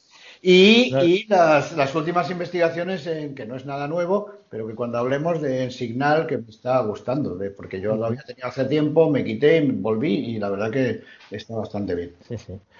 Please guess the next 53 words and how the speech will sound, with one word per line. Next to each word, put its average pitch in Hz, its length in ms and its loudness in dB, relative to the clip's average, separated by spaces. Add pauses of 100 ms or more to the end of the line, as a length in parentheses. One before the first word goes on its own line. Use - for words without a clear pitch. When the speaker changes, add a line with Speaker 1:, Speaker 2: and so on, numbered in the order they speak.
(120)
Speaker 2:
No, 147 140 -2
de 120 140 0
vídeo, 156 440 2
y 120 140 0
una 170 140 0
cuestión, 151 420 0
¿no? 120 140 2
Y 131 140 2
ahora 131 180 4
mismo 151 340 -2
con 139 240 2
esto 131 220 0
de 135 80 4
las 117 120 4
multiconferencias, 127 1000 4
que - 80 -2
hay 123 60 4
muchas 131 280 -2
que 120 120 -2
otras 117 240 -4
hacen 113 200 -2
de 101 120 -2
vídeo, 123 340 2
porque 107 200 -6
haces 101 200 -6
con, 98 240 -4
con 92 140 -4
personas 90 260 -6
videntes, 104 400 -2
una 107 80 0
cosa 107 220 0
y 117 80 4
otra, 120 180 4
de 151 80 8
momento 110 260 4
te 127 120 2
dicen, 123 320 2
"Oye, 214 340 6
que - 80 -2
es 143 100 0
que - 60 4
estás - 300 0
a - 20 2
oscuras". 185 320 2
Digo, 117 140 0
"Es 120 100 -2
que - 80 -4
tampoco, 147 420 -2
para 120 180 2
la 104 60 0
luz 123 160 0
que 160 120 2
necesito, 170 680 0